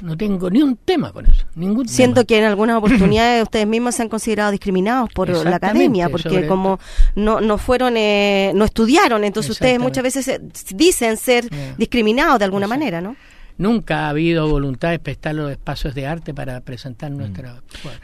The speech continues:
Speaker 3: But
Speaker 1: y ni
Speaker 3: mm.
Speaker 1: tampoco nosotros lo echamos de menos, porque a nosotros el título de muralista nos puso el pueblo. Ellos
Speaker 3: Mm.
Speaker 1: nos han puesto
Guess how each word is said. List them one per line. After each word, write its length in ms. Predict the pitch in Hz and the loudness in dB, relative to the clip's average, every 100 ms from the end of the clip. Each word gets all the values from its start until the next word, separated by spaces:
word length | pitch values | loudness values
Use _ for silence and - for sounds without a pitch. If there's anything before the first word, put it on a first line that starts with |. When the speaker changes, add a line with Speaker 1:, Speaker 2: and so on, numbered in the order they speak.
| - | -12
Speaker 3:
But 100 | - | -4
Speaker 1:
y 40 | 214 | 0
ni 80 | 226 | 0
Speaker 3:
mm. 40 | |
Speaker 1:
tampoco 500 | 233 214 127 262 294 | 0 -2 -4 -4 -2
nosotros 340 | 254 - 233 | -2 -2 -4
lo 60 | 233 | -6
echamos 320 | 202 233 214 | -6 -6 -6
de 80 | 226 | -4
menos, 260 | 254 185 135 | -6 -6 -8
porque 320 | 143 - 151 - - - - - | -10 -8 -10 -10 -16 -18 -20 -8
a 140 | 165 | -4
nosotros 720 | 170 160 311 233 127 117 - - - - - - - | -4 0 0 0 -4 -10 -14 -16 -20 -20 -20 -20 -8
el 200 | - 156 | -4 -4
título 520 | - 302 302 233 190 | 2 6 6 4 -2
de 100 | 160 160 | 2 2
muralista 720 | 156 151 156 196 - 208 208 - - - - - | 2 -4 -6 -8 -8 -12 -12 -20 -20 -20 -20 -16
nos 160 | 143 | -16
puso 300 | 110 170 160 | -10 -10 -10
el 80 | 135 | -14
pueblo. 300 | 110 175 - - _ _ _ _ _ | -10 -10 -10 -18 _ _ _ _ _
Ellos 260 | 208 113 113 | -2 -2 -6
Speaker 3:
Mm. 40 | |
Speaker 1:
nos 120 | 113 | -10
han 80 | 110 | -12
puesto 460 | - 117 _ - | -20 -20 _ -20